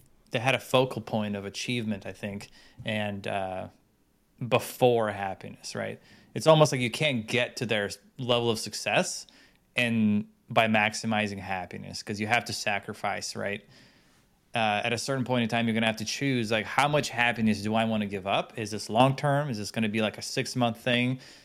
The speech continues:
where I have to sacrifice and put some work in and then it, be able to have more happiness, uh, later because you're now able to be in a position where your happiness can be maximized in that environment?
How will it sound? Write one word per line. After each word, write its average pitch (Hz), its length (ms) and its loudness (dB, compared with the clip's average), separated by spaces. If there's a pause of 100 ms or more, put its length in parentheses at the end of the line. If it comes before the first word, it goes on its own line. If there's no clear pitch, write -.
(380)
where 113 220 2
I 113 80 4
have 113 180 2
to 110 80 -8
sacrifice 110 680 2
and 104 340 0
put 117 140 -4
some 113 140 -2
work 110 280 0
in 135 340 -2 (180)
and 117 200 0
then 117 160 0
it, 107 140 -2 (420)
be 120 220 0
able 117 320 2
to 113 180 -4
have 101 560 2 (540)
more 120 300 6
happiness, 113 800 2 (600)
uh, 120 60 -4 (120)
later 127 560 4 (240)
because 113 520 -2 (400)
you're 123 180 2
now 123 260 4
able 120 300 0
to 107 580 -2 (500)
be 127 160 4
in 127 60 4
a 123 60 2
position 113 600 -2
where 104 260 0
your 110 120 -2
happiness 110 520 2
can 110 120 -4
be 104 80 -4
maximized 107 600 2
in 104 80 -2
that 107 140 4
environment? 104 680 2